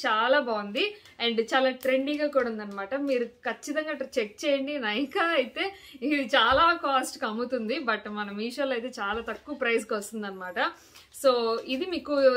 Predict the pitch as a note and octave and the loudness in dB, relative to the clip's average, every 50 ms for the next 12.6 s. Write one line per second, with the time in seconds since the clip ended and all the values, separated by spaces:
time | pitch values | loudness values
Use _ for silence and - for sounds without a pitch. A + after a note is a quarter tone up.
0 | B3 A3+ A3+ - E4 E4 E4 E4 - - C#4+ C4+ D4+ D4+ D4 C4+ A#3+ A3 G#3+ A#3+ | 6 2 0 -2 -4 -6 -6 -6 -2 0 0 0 0 -2 -4 -4 -4 -4 -6 -8
1 | A3+ - - D4 D4 D#4+ C4 C4 C4 - A3 G3+ G#3+ A#3 A#3+ G#3 F#3+ G3 G3+ G3+ | -10 -8 -8 -8 -6 -4 -4 -4 -4 -4 -4 -4 -4 -4 -4 -4 -4 -4 -4 -4
2 | A#3 A#3 A#3 - A3 G3+ A3+ B3+ C4 A#3+ - - G3 F#3+ F#3+ G#3+ A3 G#3+ A3 G#3 | -4 -4 -4 -6 -8 -6 -4 -2 -2 -4 -4 -4 -4 -4 -4 -4 -6 -6 -6 -8
3 | - G#3 G#3 - - A#3+ G#3+ G#3+ C4+ C4 C#4 B3 A3 G3+ F#3 - F#3+ F3+ F3+ G3 | -8 -12 -10 -6 -4 -4 -4 -4 -4 -4 -4 -4 -4 -6 -6 -6 -8 -6 -6 -4
4 | G3+ A3 G#3+ G3+ F#3+ F#3 F#3+ F3+ A3+ D#4+ G4 G4 - _ _ _ - - - - | -4 -4 -4 -4 -6 -8 -6 -4 -4 -4 -4 -6 -10 _ _ _ -20 -20 -20 -20
5 | - - - - - D4+ D#4+ E4 E4+ E4+ F4 E4+ E4 E4+ D#4 E4+ F4+ F#4 - - | -20 -16 -6 0 2 2 4 4 2 2 0 -2 -6 -6 -4 -4 -4 -6 -6 -8
6 | - F4+ E4+ E4 D#4+ D#4 D#4 D4 D4+ - F#4+ F#4 E4+ D4 D4 D4+ D#4 - - - | -8 -6 -8 -6 -8 -8 -8 -8 -4 -4 -4 -2 -2 -4 -4 -6 -6 -10 -12 -10
7 | B3+ B3+ B3+ B3+ B3 A#3+ B3 - - - B3+ B3+ C#4 C#4 C#4 C#4 D4+ C#4 B3+ A3 | -4 -2 0 0 0 0 -4 -6 -8 -6 -2 0 0 0 0 -2 -4 -4 -4 -4
8 | - - A#3+ A#3 C4 - - A3 G#3 - A3 G#3+ G#3+ G3+ G3+ G#3 A#3 A3+ A3 A3 | -4 -4 -2 -2 -2 -2 -4 -8 -10 -10 -8 -8 -8 -8 -6 -6 -6 -4 -4 -4
9 | A3+ G#3+ G3+ G3 G3 F#3+ F#3 A3+ A3 - B3+ A3+ G#3+ A3+ B3+ C#4 D4+ C#4+ - C4 | -4 -4 -4 -6 -8 -6 -4 -4 -4 -4 -2 -2 0 0 0 0 -2 -2 -4 -4
10 | A3+ A3 A3+ A#3+ A#3+ C#4+ C4 C4+ A#3 G#3+ A3+ D4 E4 - - - - - - - | -4 -4 -2 -2 -2 0 0 0 -2 -2 -4 -6 -6 -8 -14 -20 -20 -20 -20 -20
11 | - - - A3 C#4 C4+ C#4 - - G4+ G#4 G4+ F4+ D#4+ D#4+ - - - E4+ E4+ | -18 -12 -6 -4 -4 -4 -4 -4 -4 -4 -4 -4 -4 -4 -6 -8 -8 -8 -8 -6
12 | D4 C#4 B3+ B3+ - - D4+ D4+ D4+ D4+ C#4+ | -4 -4 -4 -6 -6 -8 -8 -4 -4 -4 -4